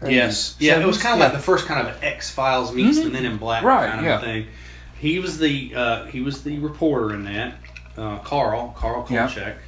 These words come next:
Speaker 2: And his character is identically the same as the dad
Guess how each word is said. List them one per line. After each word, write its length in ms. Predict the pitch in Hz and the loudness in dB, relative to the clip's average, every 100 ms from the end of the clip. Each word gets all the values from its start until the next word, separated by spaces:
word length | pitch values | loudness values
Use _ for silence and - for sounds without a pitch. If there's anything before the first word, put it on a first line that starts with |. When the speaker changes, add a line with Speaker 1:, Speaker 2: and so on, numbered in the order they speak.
| - - - - 113 | -18 -18 -18 -12 -4
Speaker 2:
And 460 | 110 107 104 104 - | 0 0 0 -4 -8
his 260 | - 135 - | -6 -6 -2
character 500 | 160 156 147 131 117 | 4 4 2 -2 -2
is 120 | 113 | 0
identically 520 | 110 117 127 - 135 | -2 -2 -4 -4 -4
the 80 | 117 | -2
same 300 | - 127 120 | -2 -2 -4
as 100 | 110 | -6
the 100 | 110 | -6
dad 480 | 113 110 107 104 | -4 -2 -2 -4